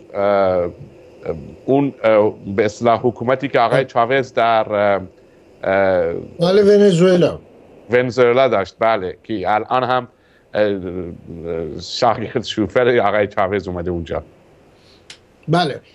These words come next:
Speaker 2: اما آقای دوشو که پرسش این هست، ببینید، ب-،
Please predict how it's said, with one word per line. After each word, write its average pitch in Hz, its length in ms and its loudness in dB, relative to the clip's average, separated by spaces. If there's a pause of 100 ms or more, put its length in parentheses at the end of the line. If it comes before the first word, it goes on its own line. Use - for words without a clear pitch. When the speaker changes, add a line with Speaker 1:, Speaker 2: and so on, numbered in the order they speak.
(200)
Speaker 2:
اما 277 260 2
آقای 294 280 2
دوشو 202 340 -2
که 175 100 -4
پرسش 208 760 0 (100)
این 262 260 2
هست، 151 400 -2
ببینید، 226 460 4 (640)
ب-، - 40 -2